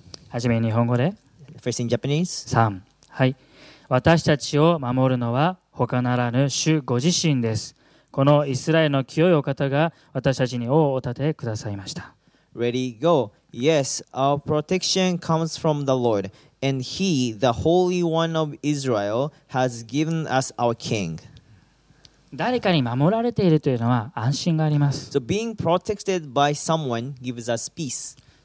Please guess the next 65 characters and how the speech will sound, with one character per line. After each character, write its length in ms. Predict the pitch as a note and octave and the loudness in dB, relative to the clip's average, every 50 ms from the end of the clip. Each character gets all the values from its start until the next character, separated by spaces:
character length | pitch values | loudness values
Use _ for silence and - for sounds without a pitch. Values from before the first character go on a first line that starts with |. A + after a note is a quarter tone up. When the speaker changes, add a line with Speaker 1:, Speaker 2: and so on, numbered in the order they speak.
| _ _ - | _ _ -6
Speaker 1:
敵 220 | D3 C#3+ D3 F#3 | -6 -2 0 2
が 100 | F#3 F#3 | 2 4
攻 140 | E3+ - F3 | 4 2 2
め 120 | F3+ F#3+ G3+ | 2 2 2
込 180 | - G#3 G#3+ | 2 0 0
ん 40 | G#3+ F#3 | 4 4
だ 100 | F3+ D#3+ | 4 4
と 80 | D#3 | 4
し 80 | C3+ - | 2 2
て 100 | - D#3+ | 0 2
も、 280 | D3 C#3 C3 A#2+ G#2+ - _ _ _ - | 4 4 2 2 0 -6 _ _ _ -2
城 240 | C3 C#3+ D#3 E3 F3 | 2 4 4 4 4
壁 240 | E3 F3+ F3+ - F3+ | 2 0 -2 -2 -2
が 120 | F3+ F3+ | 0 0
な 100 | F3+ F3 | 0 0
い、 40 | D#3 | -2
守 260 | C#3+ D3 E3+ G3+ G#3 | -4 -4 -4 -4 -6
っ 40 | _ | _
て 120 | - F3 | -8 -6
く 60 | D#3 E3 | -2 0
れ 140 | D#3 D3 | 0 0
る 40 | C#3 A#2+ | 0 -2
兵 220 | B2 D3+ F3 F#3 | -2 -2 -2 -2
隊 220 | _ - F#3+ F#3 | _ -2 0 0
も 80 | F3+ F3 | 2 2
な 140 | F3 F3+ F3 | 2 2 2
い 40 | D#3+ | 2
な 100 | D3 D3 | 2 2
ら、 240 | D3 C#3+ B2+ A#2 _ - - _ - D#3+ | 2 2 0 -2 _ -14 -20 _ -2 0
民 120 | E3 F3 D#3+ | 2 2 2
は 80 | D3+ | 2
た 100 | C#3 F#3 | 2 2
だ 100 | G3 F#3 F3 | 2 2 2
た 100 | G3 G3 | 2 0
だ 100 | F3 E3 | 0 0
恐 180 | - F#3+ G#3+ | 0 0 0
怖 120 | G#3 D#3+ F3 | 2 0 0
に 180 | E3 C#3+ C3 - _ _ _ | -2 -4 -6 -10 _ _ _
怯 300 | - D3+ D#3 D#3+ F#3 G3+ | -4 -2 2 2 2 2
え 40 | G3 | 2
て 100 | F#3+ G#3 | 0 0
し 160 | F#3 - - | 0 2 2
ま 140 | F3+ E3 D3 | 2 2 0
う。 60 | C3 _ _ _ _ _ - _ _ - _ - - _ _ | -4 _ _ _ _ _ -20 _ _ -20 _ -20 -20 _ _
Speaker 2:
So 120 | - - C3 | -2 0 2
when 240 | B2+ C3 C#3+ C#3+ C3+ | 2 2 0 2 2
the, 240 | C#3+ C#3+ C#3 - _ _ - _ | 0 0 0 -6 _ _ -14 _
when 160 | C#3 C#3+ C#3+ | -2 0 0
the 80 | C#3 D3+ - | 0 -2 0
enemies 440 | D#3 E3+ G3 G3+ G3+ G3 G3 F3 D#3+ | 0 2 2 2 0 0 0 0 -2
attack, 400 | A2+ C#3+ - E3 D#3+ - - - _ _ _ _ _ _ | -4 0 0 -2 -2 -2 -8 -20 _ _ _ _ _ _
attack 420 | C3+ C3+ - E3+ F3 - - - - | -6 0 2 2 2 2 0 -6 -2
us, 440 | A#2+ A2+ C3 G3 D4 - - - - _ | 0 0 0 0 -2 -6 -8 -10 -8 _
and 180 | C3+ C#3 C3 B2 | -2 -2 -2 0
if 220 | - C#3 C3+ - | -2 -4 -2 -2
we 80 | C#3+ C3 | -4 0
don't 240 | G#2+ D3 F3 G3 | 2 2 2 2
have 220 | F#3+ G3 F3+ D#3 - - | 0 -2 -2 -4 -2 -2
any 220 | E3 F#3+ G3 F#3+ | -2 0 0 0
walls 420 | F3 D#3 D#3 E3 E3+ F3 D3+ D#3 | 2 2 2 4 2 2 0 -2
and 120 | C3 C3+ C3+ | -4 -4 -4
armies 540 | - A#2 C3+ C#3+ D3+ D#3 D#3+ D#3+ D3+ D3+ C#3 | -4 -2 -2 -2 0 -2 -2 -4 -4 -6 -2
that 180 | - C#3+ C3+ _ | -4 -4 0 _
protects 440 | - D3 D3+ - G#3 G3+ - - | 0 0 0 -2 -6 -8 -4 -2
us, 340 | C3 A2+ C#3 A#3 - - - | 0 0 0 0 -2 -8 -10